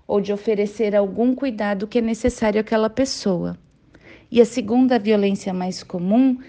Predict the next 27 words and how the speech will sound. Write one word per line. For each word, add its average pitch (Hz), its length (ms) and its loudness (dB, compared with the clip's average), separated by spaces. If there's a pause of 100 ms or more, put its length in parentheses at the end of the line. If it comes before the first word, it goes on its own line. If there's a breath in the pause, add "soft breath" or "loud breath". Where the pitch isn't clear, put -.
(140 loud breath)
é 208 100 2
a - 20 2
violência 214 540 0
psicológica. 202 1000 -2 (1900 soft breath)
Segundo 226 960 2
a 196 80 -2
mesma 220 460 2
O 190 40 2
M 180 260 2
S, 208 760 2 (960 soft breath)
um 262 320 6 (120)
em 226 120 0
cada 220 380 2
seis 262 640 2
idosos 175 540 2
são 185 200 -4
vítimas 185 480 -4
de 208 120 -4
violência. 185 760 -2 (280 loud breath)
Então, 202 200 -2
é 202 60 0
importante 214 840 -2
que 240 120 -4
a 214 60 0
gente 208 340 -4
tenha 220 420 -2
claro 202 840 0